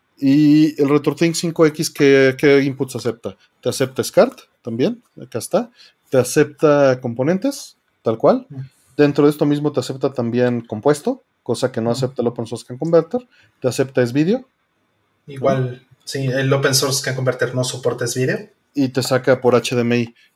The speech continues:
Speaker 1: Y nada más tiene tres botones y se maneja también con un control remoto muy sencillo.
Speaker 2: Ujú.
Speaker 1: Ahora, ¿cuál es la diferencia? El Open Source Can Converter te permite modificar cosas, eh,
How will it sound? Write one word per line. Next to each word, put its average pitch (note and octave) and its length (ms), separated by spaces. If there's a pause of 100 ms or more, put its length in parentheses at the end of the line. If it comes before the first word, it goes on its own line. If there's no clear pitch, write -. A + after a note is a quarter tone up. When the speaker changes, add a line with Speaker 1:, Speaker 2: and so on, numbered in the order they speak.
Speaker 1:
Y C#3+ 100
nada D3+ 160
más D3+ 120
tiene D3 520
tres C#3+ 200
botones F3+ 580
y D3 80
se C3 140
maneja B2 340
también A#2+ 240
con B2 140
un A#2+ 80
control A2+ 260
remoto A2 400 (480)
muy B2 180
sencillo. - 440 (720)
Speaker 2:
Ujú. C3+ 200
Speaker 1:
Ahora, A#2+ 260 (1040)
¿cuál D3 180
es D3+ 80
la D3+ 80
diferencia? B2+ 580 (260)
El C#3+ 180
Open D#3+ 180
Source D#3+ 220
Can E3+ 120
Converter D3 540
te - 160
permite C3 640 (280)
modificar B2 680
cosas, D3 600
eh, A2 1080